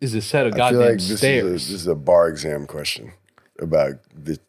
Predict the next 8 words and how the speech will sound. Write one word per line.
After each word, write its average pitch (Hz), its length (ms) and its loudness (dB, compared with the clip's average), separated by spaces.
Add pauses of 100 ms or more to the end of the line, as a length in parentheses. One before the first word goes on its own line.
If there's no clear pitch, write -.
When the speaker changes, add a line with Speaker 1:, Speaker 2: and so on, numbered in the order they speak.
Speaker 2:
state 90 400 -2
of 73 140 -4
goods 87 280 -4
on 82 160 2
delivery 80 720 -6
versus 73 800 -12 (180)
what's 82 320 -2
reasonable 80 520 -6